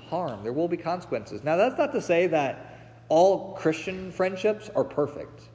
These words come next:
and that they will never hurt you, right? I want to be very clear about that.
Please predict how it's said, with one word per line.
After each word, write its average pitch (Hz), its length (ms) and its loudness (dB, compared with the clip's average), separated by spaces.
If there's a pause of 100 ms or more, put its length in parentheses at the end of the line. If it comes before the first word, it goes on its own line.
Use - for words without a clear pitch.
(580)
and 147 120 0
that 143 140 4
they 139 100 4
will 139 160 4
never 139 280 0
hurt - 320 -4
you, - 160 -16 (720)
right? 147 320 0
I - 560 -20
want 143 120 -2
to 135 80 2
be 127 60 -2
very 143 220 6
clear 135 300 2
about 107 280 -6
that. - 340 -12